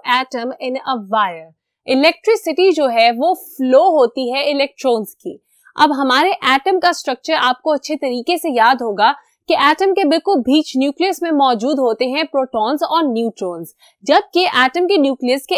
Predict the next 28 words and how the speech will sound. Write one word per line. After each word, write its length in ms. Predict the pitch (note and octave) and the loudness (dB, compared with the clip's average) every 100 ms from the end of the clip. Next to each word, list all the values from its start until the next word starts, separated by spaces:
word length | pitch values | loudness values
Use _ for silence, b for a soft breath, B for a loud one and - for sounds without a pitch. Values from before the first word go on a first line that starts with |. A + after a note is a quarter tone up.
| - F4+ | 0 0
इर्द 160 | D#4+ | 0
गिर्द 220 | C4 D4+ | 0 0
रिवॉल्व 380 | E4 A#3+ B3+ F#4 - | 0 0 2 2 0
कर 120 | D4+ | -2
रहे 220 | C4+ C4+ D4 | -2 -2 0
होते 300 | A#3+ - B3+ | 0 -2 -2
हैं 180 | D#4+ - | -4 -2
इलेक्ट्रॉन्स। 760 | C4 A#3+ A#3+ - A3+ F#3+ E3+ - _ _ - | 0 2 2 0 -8 -8 -10 -14 _ _ -2
हमारा 300 | C4+ E4 G#4+ F4+ | 2 4 2 0
एक 240 | E4 F#4+ - | 0 0 -2
एटम 340 | A#3+ A#3 B3 C#4+ | -2 -2 -2 -2
जब 140 | D#4+ | -2
दूसरे 400 | A#3+ D4 D4+ G4 - B3 | -2 -2 -2 -2 0 0
एटम 220 | B3 D4+ | 0 -2
के 120 | D#4+ F4+ | -2 -2
पास 380 | - A#3 D#4 | 2 2 2
आता 260 | D4 A#3+ A#3+ | 2 0 0
है 160 | A3+ C4+ | 0 -2
तो 120 | E4+ | -2
बीच 360 | B3+ C4+ D#4+ - | -2 -2 -2 -2
में 80 | E4 | -4
एक 120 | E4+ | -2
रिएक्शन 640 | D4 A3 A3 A#3+ - F4 F4 | -4 -2 0 0 -2 -4 0
होता 260 | C4 G#3+ A3+ | 0 -2 -2
है, 200 | B3 C#4+ b b C4+ | -2 -4 b b 2
वो 120 | D#4+ | 4
ऐसे 460 | D#4 F#4 E4+ D#4 | 6 4 2 -2
कि 120 | E4+ | 0